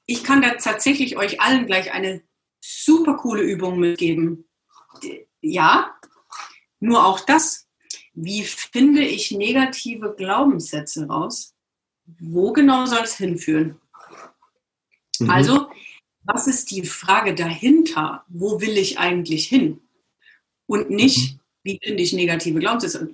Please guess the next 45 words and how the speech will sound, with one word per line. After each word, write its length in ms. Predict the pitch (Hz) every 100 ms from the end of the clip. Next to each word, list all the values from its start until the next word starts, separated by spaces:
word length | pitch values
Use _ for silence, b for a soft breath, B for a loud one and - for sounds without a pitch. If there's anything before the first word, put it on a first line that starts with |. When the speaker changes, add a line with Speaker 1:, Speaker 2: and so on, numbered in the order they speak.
| - -
Speaker 1:
Die 220 | 170 170
bringen 200 | 233 247
mir 100 | 156
ja 120 | 151
eigentlich 220 | 156 156
nichts. 320 | 165 - - -
Also 160 | 196
ich 100 | 202
weiß 220 | 214 233 -
schon, 180 | 233
warum 200 | 208 214
du 80 | 180
die 120 | 160 160
stellst, 580 | - 247 156 156 - - -
ne? 200 | 196 180
Aber 180 | 175
deswegen 280 | 170 170 190
sind 120 | 180 180
wir 60 |
jetzt 160 | 165 160
hier 140 | 175 160
auch 40 |
im 100 | 156
Coaching, 380 | 214 277 - 170
sondern 360 | 175 170 170 B B B B _
die 100 | 196
Sache 280 | 170 202 202
ist, 400 | 165 175 - - _ _ _ _ _
wie 400 | - - - 175
finde 220 | 170 208 190
ich 160 | -
negative, 440 | 190 185 180 180 165
ja, 140 | 190 180
vielleicht 220 | 185 214
habe 100 | 208
ich 80 | 135
auch 80 | -
gar 160 | 151
keine. 380 | 147 156 160 143 -
Also 300 | 180 175 165 -
ja, 240 | 170 180
wir 100 | 175
haben 120 | 170
alle 180 | 156 165
welche. 340 | 170 165 170